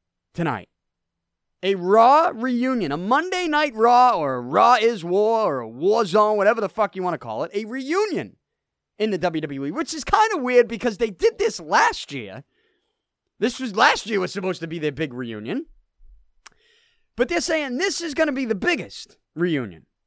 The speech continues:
Do they do this every year? Uh, maybe I miss it. I didn't think they did it every year. But this is gonna be the big one, and the biggest one yet, they say. So that's something to watch out for if you are a nostalgic wrestling fan. That is tonight on this Monday night,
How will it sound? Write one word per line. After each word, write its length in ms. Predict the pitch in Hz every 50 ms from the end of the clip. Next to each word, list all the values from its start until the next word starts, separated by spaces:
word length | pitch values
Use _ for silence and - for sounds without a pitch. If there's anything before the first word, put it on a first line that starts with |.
| _ _ _ _ _ _ _ -
Do 100 | 180 214
they 100 | 277 294
do 160 | 202 330 381
this 180 | 440 494 - -
every 260 | 370 370 285 262 196
year? 300 | 170 156 196 269 320 359 _ _ _ _ _ _ -
Uh, 180 | 160 185 185 185
maybe 300 | 170 185 233 285 285 190
I 100 | 139 127
miss 260 | 139 208 269 - -
it. 120 | 104 - _ _ _ _ _ _ _ _ -
I 140 | 143 196 285
didn't 200 | 381 381 262 190
think 160 | 240 269 -
they 100 | 208 151
did 160 | 127 127 113
it 60 | 101
every 240 | 101 95 87 92 87
year. 180 | 87 92 131 175 _ _ _ _ _ _ _ _ _ _ _ _ _ _ _ _ _
But 200 | - 185 185 180
this 240 | - 247 269 247 -
is 140 | 269 247 196
gonna 180 | 220 247 233 220
be 140 | 220 233
the 80 | 208 208
big 160 | 220 240 180
one, 180 | 143 113 92 -
and 140 | 113 143 170
the 60 | 160
biggest 340 | 151 165 233 220 220 - -
one 160 | 214 208 196
yet, 220 | 190 170 135 - -
they 120 | 110 101
say. 240 | 95 - - 90 90 -
So 160 | - 151 147
that's 200 | 170 185 - -
something 220 | - 202 170 165
to 60 | 151
watch 280 | 135 127 127 123 - -
out 140 | 117 110 -
for 260 | - 110 101 92 90 _ _ _ _ _ -
if 200 | - 175 175 -
you 80 | 165 160
are 160 | 147 143 135
a 60 | 127
nostalgic 680 | 120 120 120 - - - 165 156 160 156 127 131 123 113
wrestling 380 | 123 127 117 - - 117 107 104
fan. 240 | - 113 104 98
That 160 | 113 127 127 123
is 100 | 113 -
tonight 320 | - 117 107 98 92 _ _ _ _ _ _ _ _ -
on 260 | 127 123 123 120 117
this 220 | 117 113 - -
Monday 400 | 127 156 170 175 180 170 165 156
night, 260 | 147 139 139 135 127